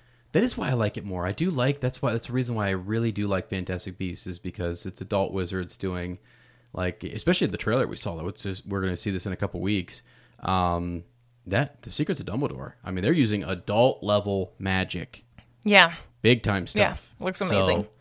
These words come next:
Speaker 2: I can't
Speaker 1: yeah.
Speaker 2: wait. <laughs>
Speaker 1: Yeah. Um, all right, guys. Well, hey, I think that's, is that it, sweetie? We're just gonna, that's kind of just our, our little intro, right?
Speaker 2: Yeah.
Speaker 1: Okay.
Speaker 2: Absolutely.
Speaker 1: Uh, so friends, again, this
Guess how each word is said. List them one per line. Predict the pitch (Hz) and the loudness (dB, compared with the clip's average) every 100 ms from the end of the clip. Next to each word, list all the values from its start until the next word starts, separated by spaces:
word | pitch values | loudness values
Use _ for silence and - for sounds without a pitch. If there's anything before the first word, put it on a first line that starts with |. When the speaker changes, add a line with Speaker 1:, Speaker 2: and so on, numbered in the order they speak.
| - _ _ _ - | -20 _ _ _ -2
Speaker 2:
I | 202 | 2
can't | 214 180 | 4 6
Speaker 1:
yeah. | |
Speaker 2:
wait. | 180 107 - _ - - - 202 - - | 4 2 -6 _ -18 -14 -2 -2 -2 -10
<laughs> | |
Speaker 1:
Yeah. | - 62 - - _ _ - _ _ _ _ - - - - - | -10 -10 -10 -14 _ _ -20 _ _ _ _ -20 -20 -20 -20 -6
Um, | - 120 120 120 | 4 8 8 6
all | - | 8
right, | 196 151 | 8 8
guys. | 151 143 | 6 6
Well, | 113 127 | 6 6
hey, | 139 | 4
I | - | 2
think | 160 - | -2 0
that's, | 110 - | -2 -2
is | 98 | -2
that | 113 | 0
it, | 117 139 | 2 0
sweetie? | - 143 165 | -2 -2 -4
We're | - 104 | -4 -4
just | 107 | -4
gonna, | - 104 101 98 101 | -2 0 2 0 -4
that's | 104 | -8
kind | - 110 | -2 -2
of | |
just | 101 98 | 0 -2
our, | 101 95 | 0 0
our | 98 | 0
little | 98 | 0
intro, | 95 113 - 90 | -2 -4 -2 -2
right? | 87 117 - - | -2 -4 -8 0
Speaker 2:
Yeah. | 233 359 - - - | 4 4 2 -18 -8
Speaker 1:
Okay. | - 104 92 - | 0 2 2 -2
Speaker 2:
Absolutely. | 202 - - - - _ - | -10 -10 -18 -20 -20 _ 2
Speaker 1:
Uh, | 131 135 135 131 - | 8 10 12 10 8
so | 147 | 6
friends, | 190 175 | 6 8
again, | 139 110 92 | 8 6 6
this | 123 156 | 6 6